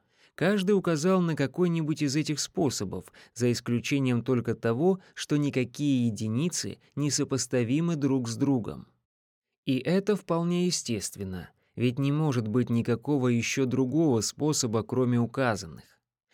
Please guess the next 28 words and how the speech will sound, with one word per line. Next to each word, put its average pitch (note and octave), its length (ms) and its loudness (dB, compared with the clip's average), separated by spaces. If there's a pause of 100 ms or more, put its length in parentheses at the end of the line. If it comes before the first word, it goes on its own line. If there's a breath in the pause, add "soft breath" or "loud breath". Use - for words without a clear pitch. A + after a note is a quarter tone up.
(220 loud breath)
Так A#2+ 240 -4
вот, G2 340 -4
одни A#2+ 400 2
утверждают, C#3 680 2
что B2 220 -2
числа A2 580 -6 (200 soft breath)
существуют D#3+ 840 -2
обоих E3+ 400 0
родов. D#3 480 -2 (320 soft breath)
Одно D#3 420 2
из A#2+ 200 2
них, A#2 180 2
которое B2+ 440 2
содержит B2 640 2
предшествующее B2 1000 0
и C3 120 0
последующее, A2+ 920 -2
это C3+ 300 -2
идеи, A2 680 -2 (340 loud breath)
а B2 120 2
другое — A#2+ 540 2
математическое, F#3 1080 -2
помимо C#3 580 2
идей D#3 300 0
и D3 160 -4
чувственно D#3 560 -2
воспринимаемых C#3 840 0
вещей. D3 560 -4